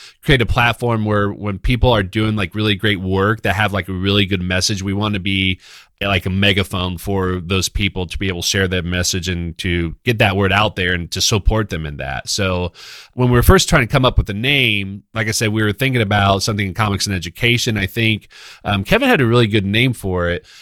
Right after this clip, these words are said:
but then when we decided that we wanted to do something that's a little bit more broader, that has something to do with comics, but maybe just something that's, you know, it doesn't have to be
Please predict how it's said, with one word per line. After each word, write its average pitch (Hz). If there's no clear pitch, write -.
but 98
then 117
when 120
we 120
decided 107
that 101
we 107
wanted 107
to 104
do 101
something 101
that's 95
a 104
little 101
bit 95
more 95
broader, 113
that 92
has 107
something 107
to 98
do 98
with 92
comics, 104
but 98
maybe 104
just 95
something 98
that's, 92
you 95
know, 95
it 92
doesn't 110
have 98
to 95
be 92